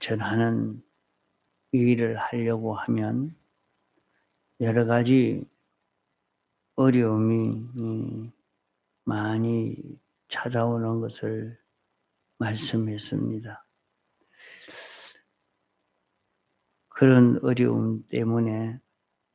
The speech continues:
너희들이 낭망하고 떨어지지 말고, 어, "내가 너희를 그런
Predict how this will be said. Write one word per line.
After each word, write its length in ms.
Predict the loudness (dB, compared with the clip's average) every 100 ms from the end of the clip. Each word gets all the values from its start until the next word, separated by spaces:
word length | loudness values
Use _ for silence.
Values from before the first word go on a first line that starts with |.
| _ _ _ _ _ _ _ _
너희들이 600 | 0 2 2 0 0 -2
낭망하고 1160 | 0 2 4 4 2 0 -2 -4 -4 -6 -10 -16 _ _ _ _ _ _ -16
떨어지지 600 | -8 -6 -6 -8 -8 -10
말고, 840 | -10 -10 -10 -6 -6 -6 -10 -12 _ _ _ _ _ _ -14 -12 -14 -16 -16 -18 -20 _
어, 840 | -4 -2 -4 -6 -8 -12 -14 -18 _ _ _ _ _ _ _ _ _ 0
"내가 380 | 4 8 8 10
너희를 640 | 8 6 6 4 2 0 -2
그런 640 | 0 2 4 2 0